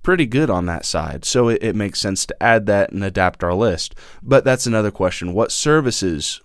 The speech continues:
will you do and, and not do, and how does that impact this client search? But now that you have those things ironed out, think about this ideal client.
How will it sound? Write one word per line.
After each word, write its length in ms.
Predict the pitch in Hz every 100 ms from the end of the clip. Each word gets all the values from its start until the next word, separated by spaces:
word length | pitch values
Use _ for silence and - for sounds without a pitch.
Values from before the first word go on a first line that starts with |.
| -
will 300 | 98 101 98
you 160 | 92
do 300 | 87 90 92
and, 140 | 92 85
and 180 | 95 95
not 300 | 92 90 -
do, 240 | 92 95
and 100 | 92
how 120 | 98
does 100 | 98
that 200 | 95 95
impact 560 | 101 101 104 92 82 - - - -
this 460 | 107 104 92 - -
client 500 | - 110 98 92 90
search? 480 | - - 90 80 - - - - - _ _ _ _ -
But 360 | 135 147 -
now 220 | 139 147 185
that 80 |
you 80 | 165
have 180 | 147 143
those 180 | 131 117
things 260 | 120 110 104
ironed 320 | 98 98 104
out, 260 | 120 104
think 300 | - 127 175
about 420 | 175 95 92 107 -
this 420 | 87 95 98 -
ideal 320 | 98 98 98
client. 520 | 92 - 139 95 92